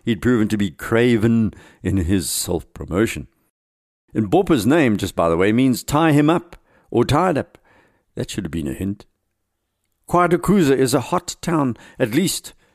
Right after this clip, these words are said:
down the hill towards the beach. It's the kind of place where the kings and other famous people back in the day, like Shaka, like to head off to bathe in the crystal clear streams on hot days, or better, jog down to the beach. Much cooler there.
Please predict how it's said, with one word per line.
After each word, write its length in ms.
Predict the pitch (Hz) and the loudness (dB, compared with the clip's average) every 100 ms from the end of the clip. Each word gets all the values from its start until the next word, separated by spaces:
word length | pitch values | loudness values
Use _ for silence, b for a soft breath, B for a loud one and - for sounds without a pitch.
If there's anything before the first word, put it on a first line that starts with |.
| _ | _
down 240 | - 139 127 | -2 2 2
the 80 | 110 | 2
hill 220 | 120 104 | 2 0
towards 400 | 107 98 82 67 | 0 0 -2 -6
the 80 | 78 | -6
beach. 320 | 117 - - | -6 -6 -12
It's 140 | 101 | -8
the 80 | 123 | -6
kind 200 | - 127 | 0 0
of 80 | 110 | 0
place 280 | 107 98 - | 0 0 -2
where 80 | 90 | -8
the 60 | |
kings 440 | - 131 113 92 78 | -4 -2 0 -2 -4
and 140 | 87 | -2
other 160 | 92 82 | -2 -2
famous 360 | 104 92 82 | -2 -2 -4
people 320 | - 104 - | -8 -8 -6
back 220 | 76 82 92 | -4 -4 -4
in 80 | |
the 80 | 73 | -6
day, 220 | 90 95 | -2 -2
like 260 | 71 78 85 | -4 -6 -6
Shaka, 400 | - 123 123 78 B B - | -4 -4 -4 -12 B B -4
like 200 | 139 - | -4 -2
to 160 | 135 | -2
head 160 | 117 151 | 2 2
off 200 | 143 - | 0 -2
to 100 | - | -10
bathe 480 | 156 120 117 104 92 | -2 2 2 0 0
in 80 | 95 | -2
the 80 | 87 | -2
crystal 380 | 117 - 92 | -6 -6 -10
clear 260 | 80 98 85 | -8 -4 -4
streams 420 | - - 143 95 | -4 -2 0 0
on 100 | 87 | -2
hot 260 | 85 104 - | -4 -6 -2
days, 280 | 120 92 - B - | 0 0 -4 B -2
or 120 | 151 | 0
better, 380 | 175 196 143 101 B B | 2 0 -4 -6 B B
jog 400 | 101 143 160 104 | 0 2 2 0
down 300 | 110 127 120 | 2 4 2
to 100 | 107 | 0
the 120 | 95 | -2
beach. 600 | 90 202 226 - - - b b b | -2 -2 -4 -10 -18 -20 b b b
Much 460 | - 101 143 147 - | -2 0 0 -2 -8
cooler 340 | - 135 117 | -4 0 0
there. 360 | 110 147 113 | 0 0 -2